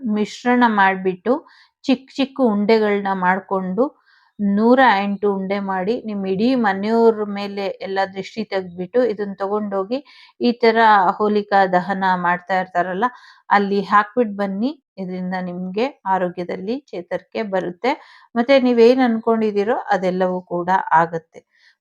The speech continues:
ಮದ್ವೆ ವಿಚಾರವಾಗಿ ಏನೇನ್ ಪ್ರಾಮಿಸ್ ಮಾಡಿದ್ರೋ ಅದನ್ನೆಲ್ಲ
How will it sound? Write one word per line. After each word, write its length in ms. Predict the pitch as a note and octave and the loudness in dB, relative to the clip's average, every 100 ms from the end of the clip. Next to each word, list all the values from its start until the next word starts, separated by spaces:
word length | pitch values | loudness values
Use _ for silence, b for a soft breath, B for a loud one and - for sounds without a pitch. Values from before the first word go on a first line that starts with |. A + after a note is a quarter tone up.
| G3+ | 0
ಮದ್ವೆ 360 | G#3 G3+ A3+ | 0 6 6
ವಿಚಾರವಾಗಿ 680 | A3 G#3+ G#3 G3+ G3 G3 G3 | 4 2 2 2 2 -2 -2
ಏನೇನ್ 300 | F#3+ G3 F#3 | -4 -4 -6
ಪ್ರಾಮಿಸ್ 440 | F#3 F#3 F#3 - | -4 -4 -6 -10
ಮಾಡಿದ್ರೋ 480 | F#3+ F#3 F#3 F#3 G3 | -4 -4 -4 -4 -2
ಅದನ್ನೆಲ್ಲ 480 | F3+ E3+ F3+ F3+ | -2 -4 -8 -2